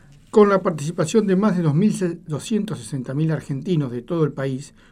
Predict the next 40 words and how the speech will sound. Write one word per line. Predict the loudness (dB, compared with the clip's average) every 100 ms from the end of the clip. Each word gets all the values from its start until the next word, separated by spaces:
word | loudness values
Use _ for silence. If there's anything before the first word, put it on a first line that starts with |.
| -8
concluyó | -4 -2 -2 -2
la | -2
consulta | 0 -2 -2 -4 -2
popular | -4 -4 -2 0
habilitada | -2 -4 -4 -4 -4
por | -6 -2
Greenpeace | -2 -2 -2 -2
durante | -2 -2 -6
tres | -4 0
meses | 0 0 -4
para | -8 -8 -6
conocer | -8 -4 -4 -4 -10 -20 -20
si | -8 0
la | 2 2
ciudadanía | 2 0 2 2 2 0 -4
está | -8 -6 0
de | 0
acuerdo | 0 -2 -2
con | -2 -4
penalizar | -4 -2 -2 -2 -4 -2
desmontes | 0 2 2 0 -4
ilegales | -4 -2 0 -2 -4
e | -4
incendios | -4 -2 -2 -2
forestales. | -4 -10 -10 -12 -12 -16 -20 -20 -20 -18 -8
El | -4
resultado | -4 -6 -2 4 4
fue | 4 0 0
contundente. | -2 -2 0 0 0 -2 -4
El | -2
noventa | -2 -2 -2
y |
nueve | -2 -2
por | -4 -4
ciento | -4 -2 -2
de | -2
los | -2
votantes | 0 -2 -2 0
dijo | -2 -2 -8
sí. | -6 -8 -8